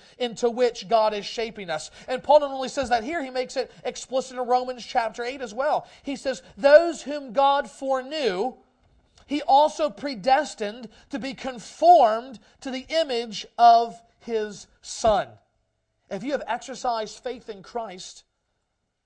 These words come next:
it is evidence that God himself has loved you even before your faith, and that the salvation that he has granted to you has its end goal of you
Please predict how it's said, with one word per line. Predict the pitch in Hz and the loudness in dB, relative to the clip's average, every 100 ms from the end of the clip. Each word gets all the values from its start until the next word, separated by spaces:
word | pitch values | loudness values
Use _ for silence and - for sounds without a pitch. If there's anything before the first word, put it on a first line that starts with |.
| _ _ _ _ _ _ _ - | _ _ _ _ _ _ _ -18
it | |
is | 165 - | -18 -10
evidence | 196 220 190 156 - | -10 -8 -12 -14 -18
that | 165 165 | -18 -14
God | 180 190 202 | -10 -8 -8
himself | 175 160 - 202 190 | -12 -18 -10 -10 -10
has | 160 151 | -16 -18
loved | 156 165 208 190 143 | -12 -6 -6 -6 -18
you | 139 | -20
even | 185 202 180 156 | -18 -18 -18 -20
before | 143 _ 226 220 165 131 135 _ _ | -20 _ -20 -14 -14 -14 -18 _ _
your | - 156 214 196 156 143 _ | -20 -16 -10 -8 -8 -12 _
faith, | _ _ - 208 139 _ _ _ _ | _ _ -12 -12 -12 _ _ _ _
and | - 196 185 | -10 -8 -2
that | 190 180 - 165 | -4 -4 -10 -12
the | |
salvation | 165 - 214 202 214 240 - | -8 0 2 2 -2 -6 -8
that | 208 | -12
he | 190 | -10
has | 214 175 | -10 -8
granted | 196 220 240 226 | -10 -10 -10 -12
to | 190 | -12
you | 185 | -12
has | 170 214 220 220 | -12 -10 -8 -8
its | 180 170 - | -10 -14 -14
end | 262 254 254 233 190 | -6 -6 -6 -12 -4
goal | 220 208 147 151 - - | 0 0 0 -6 -8 -4
of | 214 180 | -2 -2
you | 180 262 247 196 185 | -8 -10 -4 -2 -2